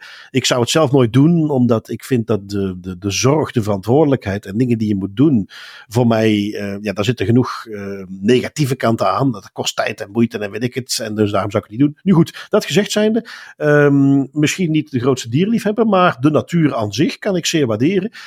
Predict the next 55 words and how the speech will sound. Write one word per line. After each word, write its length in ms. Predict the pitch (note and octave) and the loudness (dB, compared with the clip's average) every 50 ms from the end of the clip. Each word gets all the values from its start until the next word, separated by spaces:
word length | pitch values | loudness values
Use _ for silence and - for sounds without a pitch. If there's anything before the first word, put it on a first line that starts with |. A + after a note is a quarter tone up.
| - - - | -20 -20 -8
En, 600 | - D#3+ D#3 D3+ D#3 D3+ D3+ D3+ C#3+ C#3 C#3 D#3 D3+ | -2 0 2 4 4 4 4 4 4 4 2 0 0
eh, 540 | D3 C3+ B2+ B2+ B2+ B2+ B2+ B2+ C3 C#3+ | 0 0 2 2 4 2 2 2 2 0
ik 340 | D3 C#3 - - - - C3+ C3+ | 0 -2 -2 -6 -10 -4 -2 -2
zit 180 | A#2+ G#2+ C3 - | 0 0 -2 -4
vaak 220 | - A2 G2+ - | -4 -6 -6 -6
in 60 | - F#2+ | -8 -14
de 120 | - - | -8 -4
tuin 240 | - C#3+ C#3+ D3 C#3+ | -2 0 2 2 2
en 40 | B2+ | 2
dan 80 | A2+ G2+ | 2 2
hoor 160 | G2+ A2 G2+ | 0 0 -2
ik 60 | G#2+ | -4
wel 100 | - G2+ | -6 -8
eens 100 | G#2+ - | -8 -2
vogeltjes 360 | - F#3 F3 D#3+ C3 - C3 - | 2 2 4 4 2 0 -4 -4
fluiten. 400 | - C#3+ C3 B2+ B2 - C#3+ D#3 | 0 2 2 2 0 -2 -4 -4
En 80 | D3+ | -2
dan 160 | C3+ C3+ C3 | -2 -2 -2
dacht 200 | A#2+ A#2+ A2+ - | -2 -4 -8 -10
ik 100 | - - | -14 -20
van, 140 | - - B2 | -16 -12 -6
"Ja, 120 | D3+ F#3 E3 | -4 -4 -4
het 280 | - _ - - - - | -4 _ -14 -20 -20 -8
zou 180 | - - F3+ C#3+ | -4 -2 0 0
best 160 | C#3 - - | 0 0 2
leuk 260 | B2 A#2 C3 F#3+ - | 4 4 4 4 2
zijn 180 | - - G2 G#2 | -2 -6 -6 -8
om 120 | A2 A2+ | -10 -6
te 100 | - C3 | -2 0
weten 420 | B2 B2 A#2+ A2+ - C3+ C3 C3 - - - - - _ | 2 4 4 4 2 0 0 0 -4 -14 -20 -20 -20 _
wie 180 | - B2+ C#3+ C3 | 0 0 0 2
fluit 220 | - G#3+ B3+ D4+ | 2 2 2 2
hier 160 | - F3+ C3 B2+ | 2 2 2 2
allemaal." 440 | A#2+ A2 G2+ F#2+ F2+ E2 E2 - | 2 0 0 -2 -4 -6 -2 0
En 140 | G#3+ G#3 G3 | 0 2 2
daar 120 | G3 F#3+ E3+ | 2 2 2
blijkt 280 | D3+ D#3 F3 F3 - | 2 0 0 0 -2
een 80 | D3 C3+ | -6 -6
appje 260 | - A#2+ - - C#3 | -6 -6 -6 -6 -6
voor 100 | D3 D#3+ | -6 -6
te 100 | - - | -4 -4
zijn, 300 | - D#3+ D#3 E3 E3 D3 C#3 | -2 -2 -2 -2 -4 -4 -4
Merlin. 580 | C3 A#2 A#2 C#3 D#3 D#3 D#3 D#3+ E3 E3 E3+ _ - - - - - _ _ | -2 2 2 4 4 4 2 2 0 -2 -4 _ -16 -20 -20 -20 -20 _ _
Ehm, 360 | - C#3 C3 C3 B2+ B2+ B2+ | -2 0 2 4 4 4 4
die 80 | C3 D3+ | 4 4
heb 100 | E3 D3+ | 2 0
ik 60 | - | 0
geïnstalleerd, 680 | - D#3+ A#2+ - B2 B2 D3+ F3 F3+ - - - - - | -2 -4 -2 -2 0 2 2 2 0 -2 -8 -12 -10 -2
is, 420 | - C3+ B2 - - - - - A#2+ | 0 0 0 0 -2 -4 -4 -2 -2
eh, 220 | A2 A2 A2 G#2 G2+ | 0 0 0 -2 -2
gratis, 640 | F#2 F2+ G#2 B2 C3+ C3+ C#3 - C#3+ C3+ B2+ - - | -6 -4 -4 -2 -2 -2 -2 -4 -4 -4 -4 -6 -6
is 140 | B2 G#2+ G#2 | -6 -4 -2
door 180 | A2+ A2+ G#2+ | 0 0 0
een, 220 | G#2 G#2 G#2 G2+ G2+ | 0 0 -2 -2 -2
eh, 240 | G2+ G2 G2 G2 | -2 -2 -2 -2